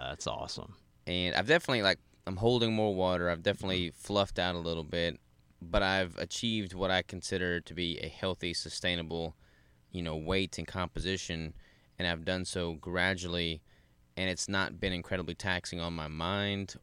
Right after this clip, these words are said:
Speaker 2: or my body. And I feel
Speaker 1: Mm-hmm.
Speaker 2: like that should be the goal of any reverse diet.
Speaker 1: Yeah.
Speaker 2: And I don't know, like, I'm, I'm okay. Like, you have to embrace the fact that you're not gonna be five percent body fat year round.
Speaker 1: Yeah.
Speaker 2: If you're,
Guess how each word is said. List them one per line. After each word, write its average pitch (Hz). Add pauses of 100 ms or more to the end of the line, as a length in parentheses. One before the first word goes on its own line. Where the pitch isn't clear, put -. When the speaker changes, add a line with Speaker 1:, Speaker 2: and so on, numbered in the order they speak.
(100)
Speaker 2:
or 85
my 76
body. 71
And 80
I 82
feel 95
Speaker 1:
Mm-hmm. 85
Speaker 2:
like 85
that 92
should -
be 85
the 80
goal 80 (440)
of 85
any 87
reverse 73
diet. 71 (680)
Speaker 1:
Yeah. -
Speaker 2:
And 82 (440)
I -
don't 127
know, 107
like, 87
I'm, 90
I'm 95
okay. 104
Like, 87
you 139
have 127
to 95
embrace 92
the -
fact 82
that -
you're 85
not 73
gonna 76
be 76
five 80
percent 67
body 71
fat 53
year 65
round. -
Speaker 1:
Yeah. 135
Speaker 2:
If -
you're, 113